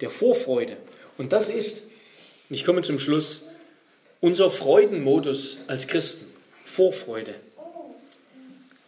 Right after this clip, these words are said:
Unsere Vorfreude darf und soll durch das Herrenmahl immer wieder gestärkt werden, dass sie größer ist als die Freude in dieser Welt.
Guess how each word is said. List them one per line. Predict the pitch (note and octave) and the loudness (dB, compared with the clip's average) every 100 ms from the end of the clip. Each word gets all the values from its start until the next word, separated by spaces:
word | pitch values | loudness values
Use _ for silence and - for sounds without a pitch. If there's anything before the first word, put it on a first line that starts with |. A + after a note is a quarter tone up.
| _ _ - | _ _ -14
Unsere | C3 B2 | -10 -6
Vorfreude | - G3+ G#3 E3+ F3 F#3 F3+ - - - | 6 6 8 6 6 2 -2 -10 -18 0
darf | C#3+ C3+ G#3 - | 2 4 2 0
und | E3+ C3+ | -4 -2
soll | D#3+ F3 G#3 | 4 4 4
durch | D#3 | 0
das | C#3 C3+ C#3+ | -2 -4 -2
Herrenmahl | F#3 F#3 E3 F#3+ | -2 0 0 2
immer | G#3 F#3 | 0 0
wieder | G3+ G3 | 2 0
gestärkt | C3 - D#3 G3 G#3 | 0 -2 0 0 2
werden, | G3+ G3+ F#3+ | 0 0 -2
dass | C3+ | -6
sie | - C3+ | -8 -2
größer | - G#3+ - F#3+ | 4 4 4 0
ist | G#3 - - | 0 -4 -2
als | D3+ G#3 - | 0 0 0
die | C3+ | -8
Freude | - B2 D#3 F#3 F#3+ - - - - - - - - | -2 4 4 4 0 -2 -12 -20 -20 -20 -20 -6 0
in | E3 F3 | 0 0
dieser | E3 D3+ C#3 | 2 2 4
Welt. | A#3+ - - | 4 2 -2